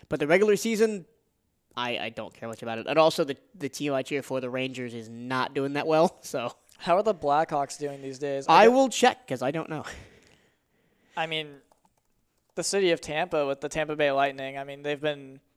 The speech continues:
Speaker 2: they've been blessed to have such a great team over the past five years or so.
Speaker 1: Mm-hmm.
Speaker 2: The Tampa
Speaker 1: Well, the
Speaker 2: Bay Lightning
Speaker 1: Lightning,
Speaker 2: have done really
Speaker 1: the Lightning
Speaker 2: well.
Speaker 1: are in first place in their division. Funnily enough, the Florida Panthers are in second place.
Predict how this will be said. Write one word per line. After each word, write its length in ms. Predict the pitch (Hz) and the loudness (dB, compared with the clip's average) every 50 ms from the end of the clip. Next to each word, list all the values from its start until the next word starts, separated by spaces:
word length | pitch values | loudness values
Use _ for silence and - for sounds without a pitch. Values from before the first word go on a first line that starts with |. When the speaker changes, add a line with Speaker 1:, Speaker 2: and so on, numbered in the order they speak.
| _ - | _ -6
Speaker 2:
they've 140 | - 147 143 | -6 -4 -4
been 140 | 160 147 | -6 -8
blessed 300 | 135 135 143 143 147 147 | -2 2 2 2 2 2
to 60 | - 147 | 0 -4
have 140 | 143 139 | -4 -4
such 160 | - 151 143 160 | -4 -6 -8 -8
a 40 | |
great 380 | 135 131 139 139 139 139 135 135 | -8 -8 -6 -4 -4 -4 -4 -6
team 500 | - - 143 147 143 143 139 139 139 135 _ _ _ _ _ _ | -12 -14 -12 -10 -10 -10 -12 -14 -18 -20 _ _ _ _ _ _
over 140 | - 160 156 | -10 -8 -8
the 60 | 151 | -8
past 360 | 139 - 143 143 143 147 - - | -6 -4 -2 -2 -2 -4 -4 -4
five 300 | - 143 143 139 127 135 | -4 -2 -2 -4 -6 -8
years 280 | 139 143 143 143 131 143 | -8 -10 -10 -10 -10 -12
or 60 | 135 | -12
so. 420 | 127 - 139 139 135 135 135 135 139 | -8 -6 -6 -4 -4 -4 -6 -8 -10
Speaker 1:
Mm-hmm. 120 | 123 113 | -12 -10
Speaker 2:
The 100 | 127 156 | -8 -6
Tampa 160 | 156 - 170 151 | -2 0 2 2
Speaker 1:
Well, 60 | 151 | 4
the 60 | 151 151 | 4 4
Speaker 2:
Bay 60 | 151 | 6
Lightning 320 | 165 170 180 165 147 175 | 8 8 6 6 4 -2
Speaker 1:
Lightning, 80 | 170 - | -2 -4
Speaker 2:
have 100 | 147 139 | -6 -8
done 60 | 135 135 | -6 -4
really 120 | 139 139 | 0 2
Speaker 1:
the 60 | 160 156 | 4 6
Lightning 300 | 165 180 185 170 185 175 | 8 8 6 6 2 2
Speaker 2:
well. 100 | 175 170 | 2 2
Speaker 1:
are 40 | 160 | 0
in 80 | 156 151 | 0 -2
first 300 | - 175 165 156 - - | -2 -2 -2 -2 -4 -4
place 440 | - 151 135 135 127 - - - - _ _ _ _ _ _ _ _ _ _ _ - | -2 0 0 0 -2 -6 -10 -16 -20 _ _ _ _ _ _ _ _ _ _ _ -6
in 120 | 160 147 | -4 -2
their 160 | 147 147 143 139 | 0 0 0 0
division. 500 | 147 131 127 123 117 110 113 117 117 - _ _ _ _ _ _ _ - | -2 -4 -8 -8 -8 -10 -12 -16 -16 -20 _ _ _ _ _ _ _ 0
Funnily 300 | - 247 311 330 311 240 | 2 2 4 4 4 4
enough, 220 | 196 226 220 - | 4 4 2 0
the 100 | - 127 | -2 -6
Florida 400 | - - - 190 202 240 240 170 | -6 -4 -2 2 4 4 4 4
Panthers 480 | - - 156 180 190 180 131 120 120 117 | 2 -2 -4 -2 -2 -2 -4 -8 -12 -12
are 80 | 113 | -14
in 80 | 117 120 | -16 -12
second 300 | - - 131 - 107 98 | -8 -8 -8 -8 -10 -16
place. 380 | - 107 95 98 117 - - | -12 -12 -12 -10 -12 -14 -16